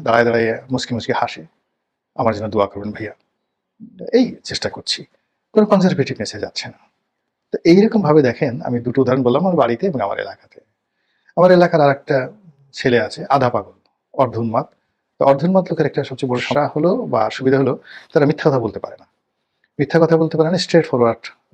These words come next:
কথা বলে। তো সে একদিন টেলিফোন করে বলল যে, "ভাইয়া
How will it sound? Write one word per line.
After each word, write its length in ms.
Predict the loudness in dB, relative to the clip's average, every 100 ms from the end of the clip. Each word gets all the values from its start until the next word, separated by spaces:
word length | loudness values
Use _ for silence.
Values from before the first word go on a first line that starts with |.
| _ _
কথা 240 | -10 -8
বলে। 160 | -12 -20
তো 240 | -4 -2 -2 -8 _ _ -2
সে 120 | 2
একদিন 160 | 2 2
টেলিফোন 460 | 2 0 -6 -8
করে 140 | -4 -4
বলল 260 | -4 -8
যে, 120 | -10
"ভাইয়া 600 | -8 -2 2 2 0 -4